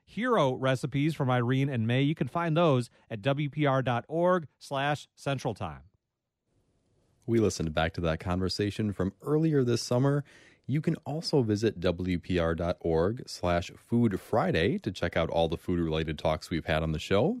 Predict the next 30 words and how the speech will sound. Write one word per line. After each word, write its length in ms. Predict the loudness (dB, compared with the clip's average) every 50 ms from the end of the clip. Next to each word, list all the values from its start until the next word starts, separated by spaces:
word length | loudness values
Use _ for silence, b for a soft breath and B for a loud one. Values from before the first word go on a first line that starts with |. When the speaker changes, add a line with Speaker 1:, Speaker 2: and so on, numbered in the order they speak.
| -8 _ -14
Speaker 2:
and 260 | -8 -4 -2 -2 0
browse 300 | 0 0 0 0 0 0
recipes 440 | 0 0 -2 -2 -2 0 0 0 -2
from 360 | -6 -4 0 0 0 0 0
our 120 | 0 0 2
guests. 540 | 4 2 2 2 -2 -6 -10 -12 -14 -14 b b b b b b b b b b
And 140 | -2 0
as 140 | 0 2 4
always, 420 | 4 4 4 4 4 2 2 -2 -2
we 180 | 0 2 2
want 260 | 4 2 2 2 2
to 40 | 0
hear 220 | 2 2 0 0 0
from 180 | 0 -4 -2
you. 320 | -2 -2 -2 -2 -2 -4 -6 B B B B B B
What 440 | -4 0 2 2 2 2 0 -2 -10 _ _ _
do 100 | -2 0
you 160 | 2 2 2
want 200 | 2 0 0 0
us 160 | -2 -4 -4 -4
to 120 | -8 -10
talk 300 | -4 -2 -2 -2 -2 -4
about 260 | -2 0 0 0 2
on 140 | 0 -2 -2
a 40 | -2
future 340 | 0 0 -2 0 2 0 0
edition 360 | 2 0 -2 0 0 -2 0
of 180 | 0 -2 -4 -4
Food 360 | -6 _ 0 0 0 0 2
Friday? 400 | 2 2 2 2 0 -2 -4